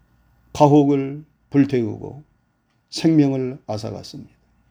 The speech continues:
불이 일어났는데 바람까지 불어닥쳐서 그 바람이 불을 이리 이끌고 저리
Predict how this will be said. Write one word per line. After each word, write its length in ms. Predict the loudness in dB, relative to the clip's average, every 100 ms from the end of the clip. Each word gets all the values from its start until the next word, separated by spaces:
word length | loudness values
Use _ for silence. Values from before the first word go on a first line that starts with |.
| _ _ _ _ 0
불이 260 | 2 2
일어났는데 760 | 0 -4 -6 -10 -12 -14 -16 -20 _ _ _ _ _ _ _ _ _ _ _ _ _ _ _ _ _ 2
바람까지 720 | 4 4 4 0 0 -6 -10 _ _ _ _ _ _ _ _ _ _ _ _ _ _
불어닥쳐서 760 | 4 6 4 0 -6 -6 -12 -18 _ _
그 320 | 0 2 4 2
바람이 500 | 0 0 -4 -8 -10 _ _ _ 2
불을 340 | 2 4 0
이리 300 | 0 2 2
이끌고 420 | 2 2 2 0
저리 280 | 2 -2 -2